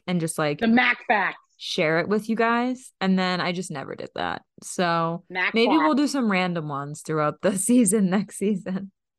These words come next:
Speaker 2: Yeah, instead of the car facts, the Mac facts.
Speaker 1: Exactly. Unless, of course,
Speaker 2: I love it.
Speaker 1: unless, of course, Christina and I end up on the show, in which case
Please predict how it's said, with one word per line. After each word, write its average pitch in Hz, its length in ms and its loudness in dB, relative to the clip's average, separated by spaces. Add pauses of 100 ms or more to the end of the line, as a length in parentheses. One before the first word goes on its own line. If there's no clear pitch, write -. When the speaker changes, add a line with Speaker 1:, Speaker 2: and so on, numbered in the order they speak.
(320)
Speaker 2:
Yeah, 254 140 -10
instead 269 200 2
of 262 60 6
the 226 80 0
car 220 360 0
facts, 165 400 -8
the 185 60 -10
Mac 170 320 -8
facts. 139 260 -6 (160)
Speaker 1:
Exactly. 190 880 -6 (120)
Unless, 247 320 2
of 427 100 -4
course, 240 220 2
Speaker 2:
I 165 40 -2
love 170 280 2
it. - 40 0
Speaker 1:
unless, 254 220 0
of 311 100 -4
course, 262 240 -2
Christina 202 340 -4
and 180 100 -4
I 165 220 -4
end 165 240 -4
up 156 220 -6
on 143 260 -4
the 208 80 -2
show, 277 480 0 (440)
in 220 140 0
which 226 180 0
case 240 300 0